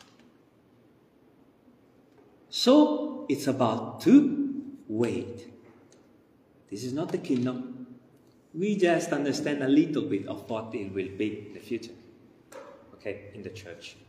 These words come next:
Ma questo non è il regno, quindi non vediamo ancora, dice la parola. We don't see now, but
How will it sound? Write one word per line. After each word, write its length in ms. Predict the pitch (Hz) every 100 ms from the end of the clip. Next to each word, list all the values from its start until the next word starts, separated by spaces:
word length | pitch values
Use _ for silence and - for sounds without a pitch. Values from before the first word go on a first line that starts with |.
| - - _ _ _ _ _
Ma 60 |
questo 260 | - 165 127
non 100 | 127
è 80 | 160
il 100 | 131
regno, 320 | 110 - - -
quindi 840 | 269 294 294 302 302 302 - - - - - - - - - -
non 260 | 143 185 190
vediamo 520 | 180 190 214 131 190
ancora, 420 | 254 247 294 147
dice 240 | 123 - 123
la 100 | 107
parola. 360 | 104 95 95
We 220 | 120 320 311
don't 240 | 247 214
see 260 | - 320 294
now, 680 | 151 113 95 - - - - - - - - - _ - _ _ -
but 240 | 110 107